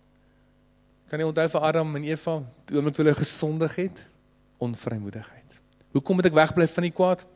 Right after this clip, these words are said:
Daar's baie ander redes ook, maar hierdie, hierdie is van die, van die hoofpunte is, dit maak jou onrein en onvrymoedig om met God te wandel soos Adam.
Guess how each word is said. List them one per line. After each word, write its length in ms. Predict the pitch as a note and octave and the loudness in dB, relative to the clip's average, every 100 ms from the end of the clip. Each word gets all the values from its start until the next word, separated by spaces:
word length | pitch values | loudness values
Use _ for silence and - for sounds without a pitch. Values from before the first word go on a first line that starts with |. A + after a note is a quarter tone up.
| - - _ | -20 -20 _
Daar's 160 | B2+ B2 | -6 0
baie 160 | D3 C3 | 2 2
ander 240 | C#3+ C3+ | 0 0
redes 300 | C3+ C3 C3+ | 0 0 -2
ook, 140 | A#2+ | -6
maar 120 | B2 A#2+ | -4 -6
hierdie, 220 | C#3 C#3 | -6 -6
hierdie 180 | B2 C#3+ | -6 -8
is 100 | - | -8
van 120 | B2 | -10
die, 140 | A#2+ A#2 | -10 -10
van 160 | A#2 | -12
die 80 | A2+ | -8
hoofpunte 520 | A#2+ - B2 B2 - | -8 -8 -12 -12 -12
is, 120 | - - - - - _ | -14 -16 -20 -20 -20 _
dit 120 | B2+ | -6
maak 280 | B2 C3 C#3 | 0 0 2
jou 140 | D#3 - | 0 0
onrein 520 | B2 A#2 A2+ B2+ C3 | -2 -2 -4 -6 -6
en 120 | A#2 - | -8 -6
onvrymoedig 840 | C3+ C#3 - C3+ A2+ A2 C3 A#2+ | -6 -6 -6 -6 -4 -2 -2 -4
om 60 | A#2 A2+ | -8 -14
met 80 | |
God 240 | - B2+ - | -8 -8 -6
te 80 | B2+ | -10
wandel 320 | B2+ D3+ A#2+ | -8 -8 -10
soos 200 | - A#2 | -14 -14
Adam. 320 | A#2+ A#2+ G#2 | -12 -12 -14